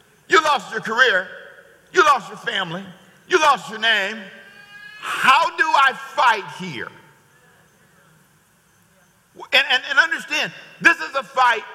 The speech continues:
you can't win by being ugly. I mean, you just get killed. So you gotta learn how to fight from a new place.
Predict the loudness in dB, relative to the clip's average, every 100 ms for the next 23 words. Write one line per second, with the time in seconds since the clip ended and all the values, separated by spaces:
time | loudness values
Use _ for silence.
0 | -14 -14 -12 -8 -6 -6 -8 -2 0 0
1 | -2 -4 -14 -16 -20 _ _ 2 2 2
2 | -4 -4 -2 -2 -6 -18 -20 -20 _ _
3 | _ _ _ _ -20 -20 -20 _ _ _
4 | _ _ _ -2 -2 -2 -8 -20 -8 -4
5 | -2 -4 -8 -8 -2 0 0 -6 -20 -20
6 | -20 _ _ _ _ _ _ -20 -12 0
7 | 2 0 -6 -8 2 2 2 -4 -2 0
8 | 2 2 -2 -4 2 2 0 -6 -18 -20
9 | -20 -20 _ 0 2 0 -6 -4 -2